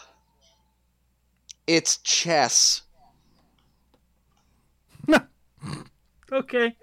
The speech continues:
Speaker 1: I
Speaker 2: I
Speaker 1: can't
Speaker 2: do
Speaker 1: help
Speaker 2: remember
Speaker 1: it.
Speaker 2: you
Speaker 1: I
Speaker 2: talking
Speaker 1: love
Speaker 2: about
Speaker 1: chess. You know, you
Speaker 2: the,
Speaker 1: can
Speaker 2: the new, the new table that you were talking about that you could play with everyone around the world and stuff. Yeah, I,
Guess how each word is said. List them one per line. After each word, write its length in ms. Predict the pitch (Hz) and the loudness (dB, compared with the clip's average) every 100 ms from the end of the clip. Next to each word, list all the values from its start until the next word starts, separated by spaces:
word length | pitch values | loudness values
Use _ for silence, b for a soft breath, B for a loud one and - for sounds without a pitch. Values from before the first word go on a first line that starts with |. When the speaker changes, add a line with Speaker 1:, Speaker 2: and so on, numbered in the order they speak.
| _ _ - b b - | _ _ -20 b b 4
Speaker 1:
I 120 | 202 | 4
Speaker 2:
I 20 | |
Speaker 1:
can't 320 | 226 214 214 | 6 6 6
Speaker 2:
do 40 | 208 | 8
Speaker 1:
help 160 | 240 | 8
Speaker 2:
remember 180 | 254 254 | 8 4
Speaker 1:
it. 20 | 233 | 4
Speaker 2:
you 60 | |
Speaker 1:
I 100 | 196 220 | 6 6
Speaker 2:
talking 180 | 233 | 6
Speaker 1:
love 120 | 190 214 | 8 8
Speaker 2:
about 140 | 202 | 6
Speaker 1:
chess. 560 | - 175 131 110 - - B B B B - | 0 2 2 2 -2 -6 B B B B -4
You 120 | 139 | -2
know, 280 | 135 143 175 | 4 4 4
you 180 | 160 | 2
Speaker 2:
the, 200 | 165 214 | 4 4
Speaker 1:
can 160 | 190 170 | 2 -2
Speaker 2:
the 100 | 196 | 0
new, 320 | 196 202 226 208 - | 2 2 0 -2 -10
the 220 | 175 180 190 | -4 0 2
new 260 | 196 220 | 2 2
table 480 | - 202 190 185 175 | 0 0 2 2 0
that 120 | 165 | -2
you 100 | 160 160 | -2 -4
were 100 | 156 | -2
talking 380 | 165 156 156 156 | 2 2 0 0
about 300 | 151 156 147 | 2 2 2
that 80 | |
you 140 | 147 147 | -2 -2
could 140 | 156 | -2
play 200 | 156 151 | -2 0
with 140 | 151 147 | 0 0
everyone 360 | 147 147 143 | -2 -2 -2
around 220 | 143 143 139 | -2 -2 -2
the 60 | |
world 480 | 135 135 135 135 135 | -4 -2 -2 -2 -4
and 340 | 139 131 131 131 | -6 -8 -8 -10
stuff. 400 | - 143 131 - | -6 -4 -4 -4
Yeah, 180 | 147 135 | -2 0
I, 420 | 127 139 165 156 | 0 0 0 -2